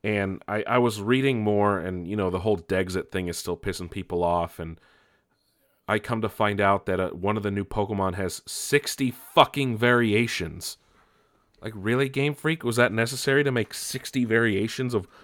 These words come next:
of one type of Pokemon? You spend your time doing that when you, you could be putting amazing legendaries and starter Pokemon from other generations in the game.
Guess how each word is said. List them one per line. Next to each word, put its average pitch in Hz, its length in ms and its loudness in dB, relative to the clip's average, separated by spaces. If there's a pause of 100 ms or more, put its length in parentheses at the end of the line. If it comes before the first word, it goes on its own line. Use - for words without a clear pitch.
(160)
of 98 160 -4
one 101 300 0
type 113 240 -6
of 107 120 -6
Pokemon? 117 560 -2 (280)
You 107 120 -6
spend 123 320 -6
your 127 120 -2
time 120 340 -4
doing 113 280 -4
that 98 280 -2
when 101 160 -4
you, 101 160 -6
you 95 140 -8
could 98 160 -8
be 101 100 -6
putting 107 400 -10 (360)
amazing 104 520 -4
legendaries 101 640 -2
and 90 140 -10
starter 95 360 -4
Pokemon 107 480 -6
from 92 160 -10
other 95 160 -4
generations 95 680 -8
in 104 80 -6
the 101 80 -6
game. 98 360 -6